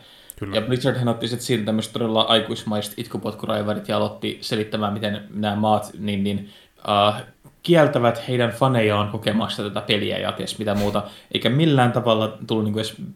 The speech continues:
Speaker 2: marginaalistakaan niinku tämmöstä hyväksyntää siitä, että ai niin, mehän teemme uhkapeliä tässä näin, ja yritämme
Speaker 1: Mm.
Speaker 2: normalisoida uhkapeliä.
Speaker 1: Mm. Joo, ja niinku siis miksi, siis kun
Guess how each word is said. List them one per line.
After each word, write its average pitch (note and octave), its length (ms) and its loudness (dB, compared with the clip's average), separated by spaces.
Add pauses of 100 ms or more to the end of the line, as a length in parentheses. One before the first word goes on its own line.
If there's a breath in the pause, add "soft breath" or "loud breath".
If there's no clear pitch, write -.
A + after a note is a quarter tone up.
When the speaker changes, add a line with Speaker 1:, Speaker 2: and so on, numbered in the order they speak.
(220)
Speaker 2:
marginaalistakaan A#2 1300 0
niinku G2 140 -4
tämmöstä G2+ 300 -6
hyväksyntää G2+ 500 -4
siitä, G#2 240 -4
että - 240 -6
ai A#2 140 4
niin, G#2 500 0
mehän G2 380 -6
teemme F#2+ 380 -8 (360 soft breath)
uhkapeliä - 600 -4
tässä - 320 -8
näin, C2 320 -12 (180)
ja A2+ 60 -4
yritämme G#2 280 0
Speaker 1:
Mm. G#2 40 0
Speaker 2:
normalisoida G2+ 580 -2
uhkapeliä. - 580 -8 (600)
Speaker 1:
Mm. G#2+ 260 -4 (800 loud breath)
Joo, B2+ 200 6
ja A#2+ 120 4
niinku A#2+ 200 -2
siis A#2+ 220 -4
miksi, B2+ 500 -4
siis B2 200 -4
kun B2 240 -6